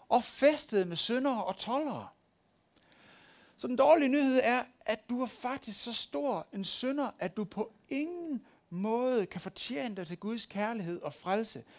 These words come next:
ved at gøre det så godt, som du overhovedet kan. Det kan simpelthen ikke lade sig gøre, uanset hvor dygtig eller helhjertet du er. Og folk siger,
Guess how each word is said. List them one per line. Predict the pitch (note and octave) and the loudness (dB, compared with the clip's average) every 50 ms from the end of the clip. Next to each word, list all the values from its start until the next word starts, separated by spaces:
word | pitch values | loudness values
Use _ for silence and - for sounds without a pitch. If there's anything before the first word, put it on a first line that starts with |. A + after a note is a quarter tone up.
| - - - - | -20 -20 -10 -2
ved | - A#3+ | -2 -2
at | A3 - | 0 2
gøre | - A3 A3 A3+ B3 | 2 2 4 4 2
det | A#3+ A3 | 0 -4
så | - - G3+ | -6 -8 -10
godt, | - - A#3+ B3 C4 - | -6 -4 -4 -4 -4 -4
som | - - G3+ F#3+ | -6 -6 -6 -4
du | G3+ A#3+ | 0 2
overhovedet | G#3+ G#3+ G#3+ F3+ F3+ G#3 C4+ C#4 E4 E4 D#4 - - | 4 4 4 2 0 -2 -2 -2 -2 -4 -6 -10 -10
kan. | - F3+ F3+ F#3 F#3 _ _ - - - - - | -8 -8 -8 -8 -10 _ _ -20 -20 -20 -20 -16
Det | - - | -8 -6
kan | D4+ | -4
simpelthen | - E4+ D#4+ D4+ D4+ D#4 | 0 2 2 2 2 0
ikke | E4 - | -4 -4
lade | - B3 | -4 -6
sig | - C4+ | -6 -4
gøre, | - D4+ D#4 D#4 C#4+ E4+ | 2 4 4 6 4 4
uanset | D4 D4 C#4 - - C#4+ B3 | 2 -2 -2 -2 -4 -6 -4
hvor | C4 B3 | -4 -6
dygtig | - _ - D#4 D#4+ D#4 - - - A#3+ A#3 | -4 _ -4 -4 -4 -4 -8 -6 -4 0 2
eller | A#3+ A#3 A3+ | 4 4 4
helhjertet | G3 A3+ C#4 D4+ D4+ D4+ C#4+ B3+ B3 C4 B3 A3 - | 4 2 0 -2 -2 -2 -2 0 0 0 -2 -4 -6
du | C4 | -4
er. | C4 B3 C#4 D4 D4 D4 - _ _ _ _ _ _ _ _ _ _ _ _ _ _ - - _ _ _ _ _ _ _ _ _ _ _ _ _ _ _ _ _ _ _ _ _ _ _ _ _ _ _ _ - | -2 -2 -2 -2 -4 -10 -16 _ _ _ _ _ _ _ _ _ _ _ _ _ _ -20 -20 _ _ _ _ _ _ _ _ _ _ _ _ _ _ _ _ _ _ _ _ _ _ _ _ _ _ _ _ -14
Og | - E3 | -12 -6
folk | - F#3+ F#3+ F3 | -4 -4 -4 -4
siger, | - - E3 E3 F3 D#3 | -8 -10 -10 -10 -10 -10